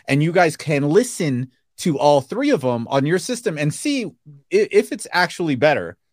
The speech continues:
to have somebody mixing specifically for five one two as opposed to Dolby's, what, what do they call it? Matrixing, right? So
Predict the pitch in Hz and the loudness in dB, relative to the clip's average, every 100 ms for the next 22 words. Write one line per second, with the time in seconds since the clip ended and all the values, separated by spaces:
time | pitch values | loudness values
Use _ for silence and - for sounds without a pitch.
0 | _ _ - 143 131 165 156 143 117 104 | _ _ 0 2 0 -2 -2 -2 -2 -2
1 | 190 233 165 117 107 - - 185 311 277 | -2 -2 -8 -8 -8 -8 -8 -6 -6 -6
2 | 175 139 127 110 120 110 107 101 - 147 | -4 -4 -4 -2 0 0 -4 -6 -2 -2
3 | 110 _ - 139 147 - 156 135 - 151 | -2 _ -2 0 0 0 0 0 -4 -2
4 | 135 123 - _ 107 143 143 131 131 123 | 0 0 -4 _ 0 4 4 4 2 2
5 | 113 - - 110 101 107 101 - 87 69 | 0 -6 -6 -6 -2 -2 -4 -6 -10 -10
6 | 95 120 120 - - - 76 _ - 95 | -2 -2 -2 -10 -14 -18 -18 _ -10 -8
7 | 104 _ _ _ _ _ _ _ 123 104 | -8 _ _ _ _ _ _ _ -2 -2
8 | 85 | -2